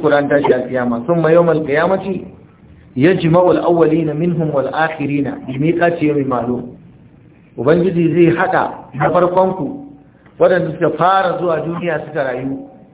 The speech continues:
da kuma na ƙarshen ku, waɗanda ku, su ne na ƙarshen naɗe duniya da rufe duniya, da su aka hura ƙaho na tashin duniya.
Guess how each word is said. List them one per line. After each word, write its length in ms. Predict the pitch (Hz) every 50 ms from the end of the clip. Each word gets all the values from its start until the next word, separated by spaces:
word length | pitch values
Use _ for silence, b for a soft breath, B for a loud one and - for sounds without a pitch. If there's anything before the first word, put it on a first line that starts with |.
| - - _ _ _ _ _ _ _ _ _ -
da 80 | 135 135
kuma 240 | 135 165 165 175 180
na 100 | 196 190
ƙarshen 500 | 185 175 160 151 151 - 185 180 180 180 180
ku, 320 | 160 - - - - - - - - - - - - - - - _ - - _ - _ _
waɗanda 380 | 135 160 180 185 180 170 156 156 151 - - -
ku, 320 | 160 180 196 202 196 202 - - - -
su 140 | - 196 202 202
ne 140 | 190 170 156
na 100 | 170 180
ƙarshen 460 | 180 180 160 151 - - 165 165 175
naɗe 300 | 180 202 208 - 170 151 139
duniya 440 | 156 160 175 170 175 170 156 143 131
da 60 | 139 147 180
rufe 220 | 175 175 170 147 147
duniya, 320 | 156 165 160 160 151 143
da 80 | 143 143 143
su 140 | - 185 175
aka 160 | - - - 160
hura 320 | - 156 170 175 170 156
ƙaho 460 | - 139 135 123 147 151 143 147 - - - - - -
na 120 | - 151 160
tashin 420 | - 185 180 180 175 160 147 139
duniya. 320 | 135 - 151 147 147 131